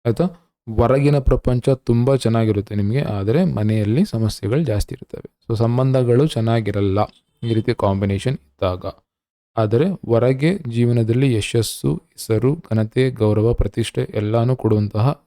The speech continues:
ಒಂದು ಕಾಂಬಿನೇಷನ್ ಇದು. ತುಂಬಾ ಅಪರೂಪ ಈ ಕಾಂಬಿನೇಷನ್. ಅಂದ್ರೆ ಒಂದು, ಆರು, ಐದು, ಎಂಟು ಮಾತ್ರ ಇರುತ್ತೆ ಸಂಖ್ಯೆಗಳು, ಬೇರೆ ಯಾವ ಸಂಖ್ಯೆಗಳು ಇರಲ್ಲ. ಆಯ್ತಾ?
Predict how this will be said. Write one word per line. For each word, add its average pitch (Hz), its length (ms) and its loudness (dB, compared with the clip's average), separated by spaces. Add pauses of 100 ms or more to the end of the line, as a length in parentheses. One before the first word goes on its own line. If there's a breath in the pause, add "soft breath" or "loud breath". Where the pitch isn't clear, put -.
(140)
ಒಂದು 117 200 0
ಕಾಂಬಿನೇಷನ್ 101 760 -10
ಇದು. 135 200 -2 (640 soft breath)
ತುಂಬಾ 135 240 4
ಅಪರೂಪ 135 560 0 (200)
ಈ 123 80 -4
ಕಾಂಬಿನೇಷನ್. 113 540 2
ಅಂದ್ರೆ 117 160 0
ಒಂದು, 120 460 4
ಆರು, 120 260 4
ಐದು, 113 180 2
ಎಂಟು 113 260 2
ಮಾತ್ರ 110 560 0
ಇರುತ್ತೆ 110 300 0
ಸಂಖ್ಯೆಗಳು, 110 480 -2
ಬೇರೆ 117 260 2
ಯಾವ 104 320 2
ಸಂಖ್ಯೆಗಳು 107 420 2
ಇರಲ್ಲ. 101 240 0 (1200)
ಆಯ್ತಾ? 110 200 -2